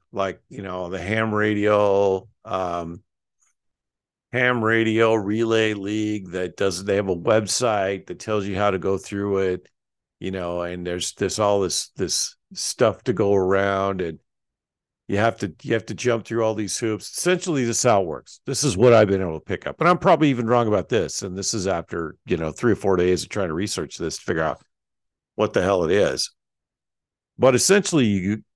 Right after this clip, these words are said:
you have to have a call sign. And you have to have a call sign to be able to operate a ham radio.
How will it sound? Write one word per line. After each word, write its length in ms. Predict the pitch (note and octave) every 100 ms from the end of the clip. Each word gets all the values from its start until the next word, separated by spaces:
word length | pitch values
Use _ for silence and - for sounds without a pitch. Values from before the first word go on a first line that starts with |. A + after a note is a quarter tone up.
| _ -
you 160 | B2
have 180 | D3+ E3+
to 80 | D#3
have 420 | G#2+ A2 A2 F#2 -
a 80 | G#2+
call 260 | - B2 A#2
sign. 360 | - B1 - _ _ _ _ _ _ _ _ _ _ _ _ -
And 160 | A2+ A2+
you 60 |
have 180 | G#2+ C#3+
to 80 | C#3
have 80 | G#2+
a 60 |
call 260 | F2+ C#3 B2
sign 520 | - G#2+ E2 D#2+ D2+ _ -
to 100 | C3
be 200 | G#2 A2+
able 220 | G#2+ F#2+
to 60 | G2
operate 460 | G#2+ A#2 G#2+ F2+ E2+
a 40 |
ham 240 | F#2+ F2
radio. 400 | F2+ G2 F2 -